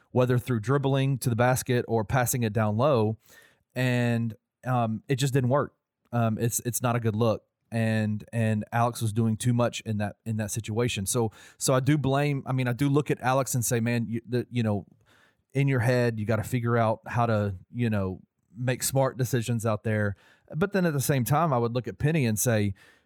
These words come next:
"You can't put Alex in that position. He, he will never be successful in that." And, I mean, there was one play in particular where Alex got the ball at the free throw line, free throw line,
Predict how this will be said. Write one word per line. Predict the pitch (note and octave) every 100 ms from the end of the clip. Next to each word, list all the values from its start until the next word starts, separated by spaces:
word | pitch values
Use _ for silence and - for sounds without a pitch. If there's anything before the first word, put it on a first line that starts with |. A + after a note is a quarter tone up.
| _
"You | C3+ G3+
can't | - G#3+ -
put | E3+ F#3 -
Alex | D3+ F3+ B2 C#3
in | A#2+
that | A#2
position. | - G2+ E3 - G2 C2+ - _ _ _ _ _ -
He, | C3 D3+
he | D3
will | E3 D#3
never | C#3+ E3+ F#3+
be | C#3+ B2+
successful | - - A2+ - G#2 G2+
in | F#2+
that." | F#2 D2+ - _ _ _
And, | - B2 B2 A#2+ A2+ - - - -
I | D3
mean, | E3
there | G#3
was | C#3
one | F3
play | F#3+ F3
in | D3
particular | A#2+ - G#3+ D#3 C3
where | A#2+ A#2+
Alex | D3 D#3+ -
got | D3+ -
the |
ball | A#2 B2 C3+
at |
the | B2
free | - C#3+
throw | D#3+ B2+
line, | G#2 G2+ -
free | - F3+
throw | F3 B2
line, | G#2+ G#2 G2+ A2